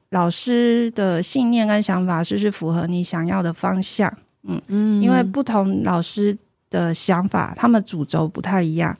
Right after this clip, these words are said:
Speaker 2: 对。
Speaker 1: 那带来出来的冥想的效果就会有不同。
Speaker 2: 哦。
Speaker 1: 嗯，这是第一个。第二个就是，
Speaker 2: 嗯。
Speaker 1: 这个冥想你做完之后，你会不会觉得它有提升你的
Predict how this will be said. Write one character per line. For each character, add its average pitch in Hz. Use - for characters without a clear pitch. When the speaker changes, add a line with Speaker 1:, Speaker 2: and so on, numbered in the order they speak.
Speaker 2:
对。 -
Speaker 1:
那 202
带 214
来 170
出 -
来 180
的 175
冥 175
想 185
的 160
效 180
果 -
就 160
会 160
有 -
不 170
同。 175
Speaker 2:
哦。 185
Speaker 1:
嗯， 170
这 214
是 196
第 185
一 175
个。 -
第 285
二 269
个 160
就 233
是， 233
Speaker 2:
嗯。 208
Speaker 1:
这 -
个 349
冥 220
想 226
你 180
做 269
完 185
之 214
后， 240
你 202
会 208
不 240
会 254
觉 220
得 190
它 208
有 175
提 180
升 202
你 170
的 156